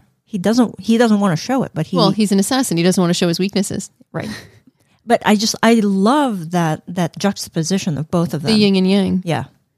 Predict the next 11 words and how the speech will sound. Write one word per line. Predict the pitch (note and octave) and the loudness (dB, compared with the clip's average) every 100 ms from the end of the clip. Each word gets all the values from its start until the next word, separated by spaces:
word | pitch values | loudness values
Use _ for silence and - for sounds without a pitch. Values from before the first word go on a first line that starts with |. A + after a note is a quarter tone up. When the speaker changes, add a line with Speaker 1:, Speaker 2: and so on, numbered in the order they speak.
| _ - | _ 0
Speaker 1:
And | G3+ F3+ - _ _ _ _ _ _ | 2 0 -6 _ _ _ _ _ _
forgive | - F3 F#3+ E3 | -4 2 2 2
the, | D#3 - | -4 -6
forgive | - E3 F3 D#3+ | -4 0 0 2
the, | D3+ D3 - _ _ | 0 -2 -8 _ _
the | E3+ | 2
really | E3+ D#3+ | 4 2
blatant | D#3+ D#3+ - D#3 - | 2 0 2 -2 2
thing | F3+ | 2
here, | E3+ D3 | 2 0
but, | D#3 | -2